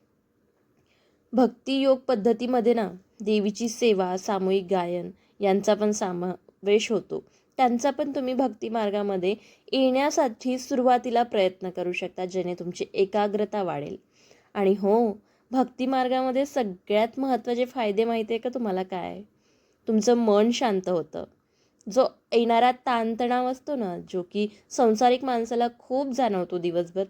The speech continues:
तो कमी होतो. भावनिक नियमन वाढतं स्वतःचं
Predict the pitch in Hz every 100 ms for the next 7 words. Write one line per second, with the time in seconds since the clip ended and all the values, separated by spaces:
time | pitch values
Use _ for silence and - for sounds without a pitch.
0 | _ 208 220 226 208 202 190 - 175 190
1 | _ _ _ _ _ _ 240 233 226 240
2 | 262 269 240 208 208 220 240 233 202 185
3 | 220 220 202 208 190 214 185